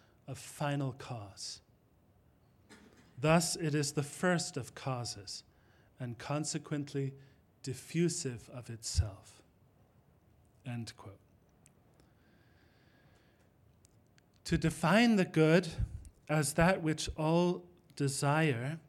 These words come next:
is to define it as that which attracts and fulfills our desire. Now, what first attracts our desires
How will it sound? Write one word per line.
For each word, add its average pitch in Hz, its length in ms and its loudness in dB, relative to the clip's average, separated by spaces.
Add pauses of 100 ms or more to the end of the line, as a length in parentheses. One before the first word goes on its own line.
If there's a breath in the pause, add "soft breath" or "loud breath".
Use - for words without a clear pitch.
(1080 soft breath)
is 147 200 -2
to - 140 2
define 165 500 4
it 185 180 2
as 156 180 -2
that 170 240 2
which 147 220 -4
attracts - 880 0
and 147 180 -4
fulfills 165 800 2
our 127 120 -2
desire. 101 580 -8 (2000 soft breath)
Now, 165 380 6 (320)
what 170 240 0
first 233 340 2
attracts 196 840 0
our 151 140 -2
desires 139 760 0